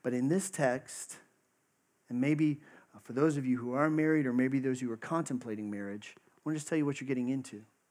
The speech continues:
Okay, Jesus is saying marriage is a covenant. And when you sit down with somebody you're married to, you look at them and you say, "I am with you. I am for you.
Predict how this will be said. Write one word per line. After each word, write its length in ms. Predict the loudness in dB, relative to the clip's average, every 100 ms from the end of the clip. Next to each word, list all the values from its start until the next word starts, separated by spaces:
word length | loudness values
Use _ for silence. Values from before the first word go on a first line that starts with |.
| _ _ _ _ _ _ _
Okay, 200 | -4 -4
Jesus 680 | -4 -2 2 4 4 0 -4
is 120 | -4
saying 340 | -4 -2 -2
marriage 300 | -2 0 -2
is 120 | -4 -12
a 40 |
covenant. 560 | -6 -6 -4 -8 -12 -20 _ _ _ _ _ _ _ _ _ -4
And 100 | 0
when 80 | 2
you 80 |
sit 240 | 0 -4 0
down 280 | 2 4 2
with 120 | 0
somebody 300 | -2 0 0
you're 100 | 0
married 400 | 0 -2 -4 -8
to, 240 | -12 -12 -14 _ _ _ _ _ _ _ _ _ _ _ _ _ -6
you 100 | 0
look 200 | 2 0
at 100 | -4
them 180 | -6
and 80 | -6
you 80 | -6
say, 240 | -4 -6 -6 _ _ _ -8
"I 120 | -4
am 200 | -2 -2
with 260 | -2 -4 -4
you. 260 | -4 -4 -8 _ _ _ _ _ _ _ _ _ _ _ -20 -20 -20 _ _ _ _ _ -4
I 100 | -2
am 120 | -2
for 520 | -4 -12 -4 2 2
you. 300 | 2 0 -8